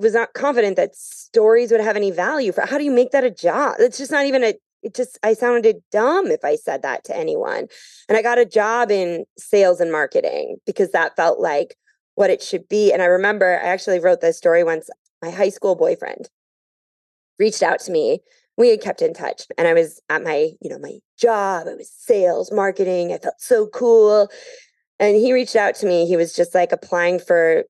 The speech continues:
l-, law school or a law firm. And he wondered if I would be a reference. And I said, "Oh, yeah." And he said, "And what would you want your title to be?" Now, he knew 'cause I was in, on the speech team in high school telling stories. So he knew that storytelling was, like, a part of my life.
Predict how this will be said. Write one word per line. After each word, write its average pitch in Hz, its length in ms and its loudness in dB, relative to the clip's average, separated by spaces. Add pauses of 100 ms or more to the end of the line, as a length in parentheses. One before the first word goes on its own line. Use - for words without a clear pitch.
(300)
l-, - 80 -6 (160)
law 175 180 0
school 277 540 4
or 196 100 4
a 175 60 2
law 170 200 -2 (140)
firm. 233 400 2 (420)
And 185 300 0
he 226 140 -4
wondered 233 320 4
if 208 100 -2
I 165 140 0
would 180 160 2
be 151 200 0
a 156 80 0
reference. - 640 -6
And 208 120 -2
I 202 60 -2
said, 220 220 2
"Oh, 320 160 2
yeah." 254 400 2
And - 140 -2
he 214 140 -2
said, 214 180 2
"And 202 120 2
what 214 200 -2
would 214 140 2
you 202 80 -2
want 185 180 -2
your 165 140 2
title 254 400 2
to 180 120 -4
be?" - 200 -4
Now, 208 160 0
he 359 260 4
knew 269 300 2
'cause - 160 -18
I 202 100 2
was 214 220 -2 (920)
in, 202 260 2
on 208 140 2
the 196 80 2
speech - 340 -6
team 214 160 2
in 180 80 0
high 240 200 0
school 196 240 0
telling - 280 -6
stories. - 420 -8
So 190 100 0
he 247 120 4
knew 269 160 4
that - 140 2
storytelling 196 460 2
was, 165 120 0
like, 165 160 0
a - 60 -18
part 170 160 -2
of 170 60 -2
my 165 100 -6
life. 233 300 0